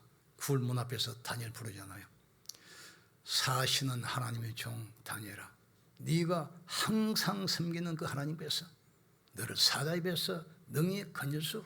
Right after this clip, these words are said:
없었더냐?" 사람이 죽으면 말이 없잖아요. 그러니까 보통 의례로 왕 앞에 인사하는 소리가 들려. "왕이여, 만세수를 하옵소서. 어젯밤에 주의 사자를 보내사 사자 입을 막았으므로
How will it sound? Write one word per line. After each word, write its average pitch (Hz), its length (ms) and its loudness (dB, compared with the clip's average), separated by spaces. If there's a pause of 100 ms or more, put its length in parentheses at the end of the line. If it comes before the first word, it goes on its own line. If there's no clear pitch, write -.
없었더냐?" 160 640 -6 (1200)
사람이 139 440 2
죽으면 131 460 4
말이 123 260 6
없잖아요. 120 480 -2 (960)
그러니까 175 180 -2
보통 - 300 0
의례로 151 720 4 (760)
왕 135 180 2
앞에 131 200 0
인사하는 123 380 0
소리가 131 320 0
들려. 107 260 -8 (760)
"왕이여, 107 480 -2
만세수를 160 960 0
하옵소서. - 600 -6 (1040)
어젯밤에 170 840 12
주의 170 320 12
사자를 165 680 10
보내사 160 600 10
사자 160 460 6
입을 180 280 6
막았으므로 170 760 4